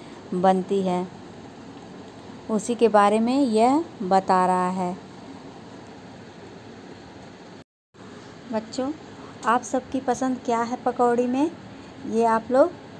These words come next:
हमें बता सकते हैं कि हमें यह चीज़ की पकौड़ी पस-, पसंद है। और जिस चीज़ की भी पकौड़ी जिसको पसंद है,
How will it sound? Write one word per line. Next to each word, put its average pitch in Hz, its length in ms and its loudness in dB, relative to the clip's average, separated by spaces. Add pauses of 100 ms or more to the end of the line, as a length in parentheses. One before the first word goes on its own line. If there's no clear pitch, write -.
(580)
हमें 240 440 2
बता 220 340 4
सकते 220 340 -2
हैं 240 200 0
कि 269 160 -2
हमें 226 240 2
यह 214 260 6
चीज़ 285 260 2 (500)
की 226 80 2
पकौड़ी 202 460 8
पस-, 185 360 2
पसंद 190 420 2
है। 190 60 8
और 208 100 8
जिस 277 260 4
चीज़ 277 220 0
की 262 100 0
भी 254 180 0
पकौड़ी 226 400 8
जिसको 214 320 0
पसंद 233 380 4
है, 320 140 6